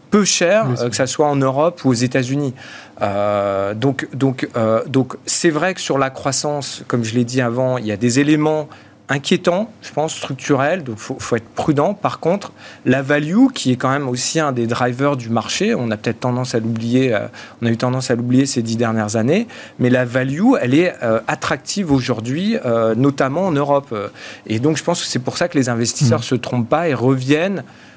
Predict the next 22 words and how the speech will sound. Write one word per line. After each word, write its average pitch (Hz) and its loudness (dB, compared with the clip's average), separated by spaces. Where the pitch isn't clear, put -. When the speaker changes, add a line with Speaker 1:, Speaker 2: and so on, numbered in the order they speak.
Speaker 1:
euh, 117 0
tout - -2
doucement 151 0
constituer 143 0
des 131 2
positions 127 0
parce 135 -2
qu'ils 123 -4
se 120 -4
disent 143 -2
que 131 2
sur - 2
les 143 4
taux 151 2
d'intérêt 127 0
réels, 127 0
on 117 -6
n'a 104 0
pas 160 -2
trop 165 -2
de 131 -4
visibilité. 123 2